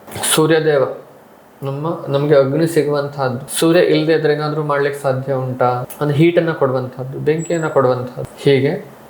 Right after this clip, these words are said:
ನಮಗೆ ಅತ್ಯಂತ ಹೆಚ್ಚಿಗೆ ಆದ್ರೂ ಕಷ್ಟ, ಇಲ್ಲದೇ ಇದ್ರೂ ಕಷ್ಟ.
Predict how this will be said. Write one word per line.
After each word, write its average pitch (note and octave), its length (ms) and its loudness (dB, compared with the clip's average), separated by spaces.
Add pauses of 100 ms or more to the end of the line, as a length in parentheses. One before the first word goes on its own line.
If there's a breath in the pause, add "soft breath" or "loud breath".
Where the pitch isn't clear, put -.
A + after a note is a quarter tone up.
(260)
ನಮಗೆ C#3+ 600 -2 (520)
ಅತ್ಯಂತ D#3+ 580 -2
ಹೆಚ್ಚಿಗೆ D#3 520 0
ಆದ್ರೂ D#3+ 300 0
ಕಷ್ಟ, C3 320 -4 (340)
ಇಲ್ಲದೇ D#3 300 4
ಇದ್ರೂ D#3 260 0
ಕಷ್ಟ. C#3 220 -6